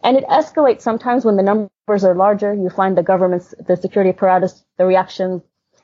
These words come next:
um, is, is very, very brutal. Over the past three days, over ten have been killed so far. I assume the number is actually larger. We see, again, tear gas canisters being aimed at the head and at the gut. Um, once again, live bullets being used.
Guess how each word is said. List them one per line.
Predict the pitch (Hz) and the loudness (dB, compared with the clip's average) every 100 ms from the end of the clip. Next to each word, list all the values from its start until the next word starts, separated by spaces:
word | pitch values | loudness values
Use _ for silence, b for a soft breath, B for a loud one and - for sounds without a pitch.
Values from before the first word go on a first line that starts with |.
| _ | _
um, | - 175 175 170 - _ | -4 -2 -4 -8 -12 _
is, | 185 175 - _ _ - | -2 -2 -6 _ _ -2
is | 185 165 170 | 0 0 -2
very, | 160 196 196 | 0 2 2
very | 190 180 175 | 2 0 -2
brutal. | 160 220 202 196 - | -2 0 0 -2 0
Over | 196 | 0
the | 190 | 0
past | - 190 - | 0 -6 -2
three | 214 | -2
days, | 190 175 | 0 0
over | - 175 | -2 -4
ten | 175 208 | -2 0
have | 202 180 | 0 0
been | 190 | -4
killed | - 190 185 | -2 -4 0
so | 214 | -4
far. | 214 202 196 202 b b b | 0 0 0 -4 b b b
I | 190 | 0
assume | 190 190 220 | 0 0 0
the | 196 | 0
number | 190 180 175 _ _ | 0 -2 -4 _ _
is | - | -4
actually | 175 - 185 175 | -4 -4 -2 2
larger. | 175 180 190 | 2 0 -2
We | 185 | -4
see, | 180 - 202 - _ - | -6 -2 0 0 _ -6
again, | 190 202 196 | -2 0 -2
tear | 190 208 | -2 -4
gas | 196 185 - | 0 -2 -4
canisters | 185 185 - 185 | -12 -12 -6 -6
being | 170 175 180 | -2 0 0
aimed | 160 185 185 | 0 2 0
at | - | -2
the | 170 | -2
head | 180 170 - b b b | 0 0 -4 b b b
and | - | -2
at | 175 | 0
the | 175 | 0
gut. | 165 151 - - _ _ _ _ | 0 0 -4 -20 _ _ _ _
Um, | 175 170 175 | 0 0 0
once | 185 180 | -2 -2
again, | 185 180 180 170 | 0 2 0 0
live | 190 185 | -2 0
bullets | 190 185 - | -2 -4 -6
being | 202 190 190 | -6 -4 -2
used. | 180 175 180 | -4 -4 -8